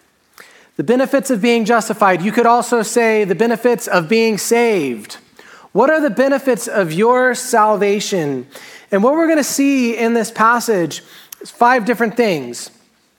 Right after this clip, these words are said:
Peace with God, access to God, joy in, in the hope of future glory, joy through trials,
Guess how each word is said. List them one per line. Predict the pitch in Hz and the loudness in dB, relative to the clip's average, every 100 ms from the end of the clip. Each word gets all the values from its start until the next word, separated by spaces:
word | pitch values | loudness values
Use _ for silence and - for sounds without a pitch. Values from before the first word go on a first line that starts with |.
| _ _ - - _ | _ _ -20 -20 _
Peace | - 190 - | -4 -4 -2
with | 233 220 | -2 0
God, | 220 202 240 254 - - _ _ _ _ _ _ _ _ | 2 4 2 -2 -8 -20 _ _ _ _ _ _ _ _
access | - 190 214 - 240 226 - | 0 2 0 0 0 0 -4
to | - | -2
God, | 220 233 233 262 262 - _ _ _ _ - - _ _ | 2 2 2 0 -6 -16 _ _ _ _ -20 -20 _ _
joy | 113 - 180 226 254 262 262 - - - _ _ _ _ _ _ _ _ _ | -14 -2 0 2 2 0 -2 -8 -18 -20 _ _ _ _ _ _ _ _ _
in, | - 156 | -6 -4
in | 175 147 147 | -4 -4 -4
the | 135 127 | -6 -8
hope | - 220 226 | -4 -2 -2
of | 196 | -4
future | - 220 - 220 | -4 -4 -2 -4
glory, | 147 175 196 226 240 226 - _ _ _ _ _ | -2 -2 0 0 -2 -6 -12 _ _ _ _ _
joy | - 180 214 | -4 0 0
through | 214 226 214 | -2 -4 -6
trials, | - 202 190 196 202 202 190 - | -2 0 2 2 0 -2 -6 -14